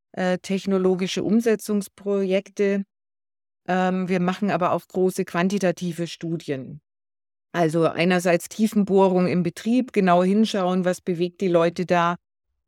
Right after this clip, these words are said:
an was scheitern auch K-I-Projekte, was gar nicht so selten der Fall ist. Was sind denn wirklich die Auswirkungen? Ähm, wie gut funktioniert's denn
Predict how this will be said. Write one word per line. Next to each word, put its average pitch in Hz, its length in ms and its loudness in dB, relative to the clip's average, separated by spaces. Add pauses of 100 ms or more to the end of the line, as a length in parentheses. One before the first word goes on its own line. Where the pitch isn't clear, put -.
(120)
an 185 180 -2
was 214 160 -2
scheitern 214 520 0
auch - 180 -4
K-I-Projekte, 202 1160 -4
was 185 260 -8
gar 180 180 -6
nicht 185 180 -4
so 180 200 -6
selten 185 380 -2
der 175 140 0
Fall 180 280 -4
ist. 170 380 -8 (400)
Was - 160 -6
sind 190 180 0
denn 175 160 2
wirklich 185 300 -2
die 175 160 -2
Auswirkungen? 165 1080 0
Ähm, 151 440 -10
wie 165 120 -10
gut 175 240 -8
funktioniert's 175 800 -2
denn 226 260 4